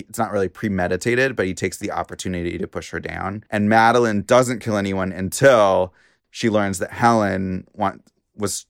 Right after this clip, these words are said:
trying to kill her, and then she shoots her through the stomach. So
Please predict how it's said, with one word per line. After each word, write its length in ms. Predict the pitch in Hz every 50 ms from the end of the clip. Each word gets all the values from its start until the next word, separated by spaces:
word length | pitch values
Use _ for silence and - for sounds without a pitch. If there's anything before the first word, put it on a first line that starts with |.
| _ -
trying 180 | - 117 110
to 80 | 98 92
kill 280 | - - 101 95 92
her, 420 | 95 107 113 117 123 147 165 165 165 _ - - - - -
and 160 | 120 117 110
then 100 | 110 95
she 180 | 92 - - 95
shoots 360 | - - - 98 90 - -
her 340 | 92 87 82 85 85 - - _ _ _ _ _ _ _ _
through 120 | - 98 85
the 100 | 82 76
stomach. 480 | - - 85 85 87 90 85 - -
So 300 | - - 95 90 87 82